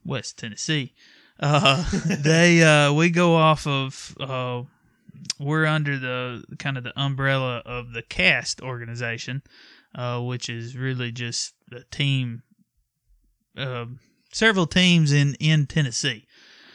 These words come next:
Speaker 1: um, spanning from West Tennessee all the way to East Tennessee. Um, they are your best three fish, but then probably the largest bass or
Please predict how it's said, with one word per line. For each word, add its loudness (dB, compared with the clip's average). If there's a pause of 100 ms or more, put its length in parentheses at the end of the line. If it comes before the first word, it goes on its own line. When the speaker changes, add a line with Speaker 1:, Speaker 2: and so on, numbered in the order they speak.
(240)
Speaker 1:
um, -12
spanning -6
from -10
West -6
Tennessee -8
all -8
the -10
way -10
to -12
East -10
Tennessee. -10 (920)
Um, 0 (1400)
they 4
are 6
your 4
best 4
three 0
fish, -6 (520)
but -8
then 0 (340)
probably 4
the 0
largest 2
bass -2
or -6